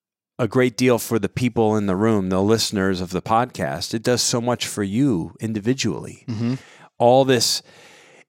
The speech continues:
Speaker 1: you know, it's like giving and receiving is better to give than, than to receive. In, in giving, it feels better than,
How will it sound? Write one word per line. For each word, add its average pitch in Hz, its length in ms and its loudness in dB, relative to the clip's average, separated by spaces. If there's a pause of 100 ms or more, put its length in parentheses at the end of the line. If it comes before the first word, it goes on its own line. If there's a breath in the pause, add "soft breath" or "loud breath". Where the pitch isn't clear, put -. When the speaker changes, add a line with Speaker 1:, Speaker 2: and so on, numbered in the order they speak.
(180)
Speaker 1:
you 120 120 0
know, 113 140 0
it's 120 200 -2
like 127 400 0 (1300)
giving 131 300 4
and 117 100 2
receiving 110 680 0 (360)
is 104 300 -6
better 113 260 6
to 101 100 2
give 104 280 4
than, 98 260 0
than 98 220 -2
to 104 100 -4
receive. 95 580 -2
In, 127 200 -2
in 120 200 2
giving, 117 460 4
it 113 140 -2
feels 165 320 2
better 156 360 4
than, 147 400 0